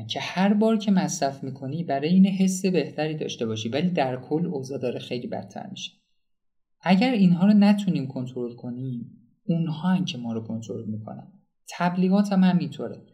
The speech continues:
مثلاً مواد غذایی قندی که هر روز داره تبلیغ می‌شه رو در نظر بگیرید. قند تهدید شمارهٔ یک سلامت این روزا محسوب می‌شه. مواد قندی سالیانه داره آدم‌های بیشتری رو از مجموع کوکائین، هروئین و آمفتامین می‌کشه.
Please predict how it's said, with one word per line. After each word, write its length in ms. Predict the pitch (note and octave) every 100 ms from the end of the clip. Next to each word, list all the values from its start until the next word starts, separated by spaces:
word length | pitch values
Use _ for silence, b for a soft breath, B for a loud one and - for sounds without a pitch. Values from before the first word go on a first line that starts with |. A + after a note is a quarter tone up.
| b b -
مثلاً 460 | F3 F3+ F#3 G3
مواد 480 | A3+ G#3 F#3+ G3+ G3+
غذایی 440 | G#3 E3 D#3 D#3 F#3
قندی 420 | D#3+ D3 D3 F#3
که 160 | F#3
هر 180 | F3+ D#3
روز 260 | C#3+ E3 E3+
داره 180 | C#3 C3
تبلیغ 460 | C3 A#2 - B2
می‌شه 220 | B2 -
رو 80 | B2+
در 160 | A#2+ A2+
نظر 340 | A2 A2 A2+
بگیرید. 460 | A2 G#2+ A2 A2+ - _ _ _ _ _
قند 400 | D#3 F3+ G3+ G3+ - - - _ -
تهدید 520 | E3+ D#3 - G3 G#3
شمارهٔ 440 | - E3 D#3 D#3
یک 380 | D3+ D#3 G3 G3
سلامت 540 | G3 D#3 C#3+ C#3+ D#3 D3
این 100 | B2+
روزا 220 | A#2 A2+
محسوب 500 | A#2 A#2 - - -
می‌شه. 220 | - -
مواد 400 | B2 C#3 D3+ F3
قندی 380 | F#3+ F3+ D3 D3+
سالیانه 560 | F3 E3 D3+ C#3+ C#3+ F3
داره 240 | F3 D#3
آدم‌های 440 | F#3 C#3+ C#3 D3+ F#3
بیشتری 640 | F3+ D3+ - - F3 E3+
رو 100 | B2+
از 280 | C3 C3+ C3+
مجموع 520 | C#3 C#3 - F3 G3
کوکائین، 500 | G3 D3+ D3+ C#3 E3+
هروئین 360 | D#3+ C3+ C3 C#3+
و 60 |
آمفتامین 560 | C#3 B2 A2+ - A#2 A#2
می‌کشه. 460 | A2 A2 - -